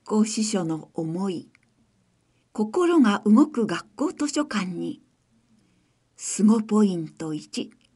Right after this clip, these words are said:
子どもも大人もほっとできる場所に。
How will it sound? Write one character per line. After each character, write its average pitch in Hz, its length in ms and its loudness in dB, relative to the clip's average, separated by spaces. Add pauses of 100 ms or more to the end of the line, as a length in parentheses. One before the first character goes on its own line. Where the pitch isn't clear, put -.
(1200)
子 208 160 -4
ど 262 140 4
も 339 140 6
も 285 200 4
大 277 60 -2
人 254 280 4
も 247 220 2 (180)
ほ - 140 -6
っ - 60 -8 (120)
と 302 140 -4
で 320 140 -2
き 330 160 2
る 269 100 4
場 190 160 -6
所 208 220 -2
に。 208 260 2